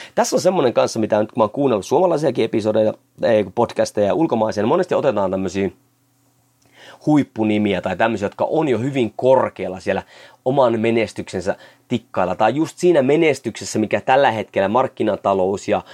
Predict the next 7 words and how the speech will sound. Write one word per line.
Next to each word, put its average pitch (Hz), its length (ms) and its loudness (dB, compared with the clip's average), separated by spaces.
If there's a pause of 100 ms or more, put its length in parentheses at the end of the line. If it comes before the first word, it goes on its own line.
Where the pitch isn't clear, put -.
(260)
ja, 98 160 2
äh, 92 260 -6
sosiaalinen 110 480 0
media 101 260 0
haluaa 117 400 4
meille 98 220 -10
näyttää. 101 640 -2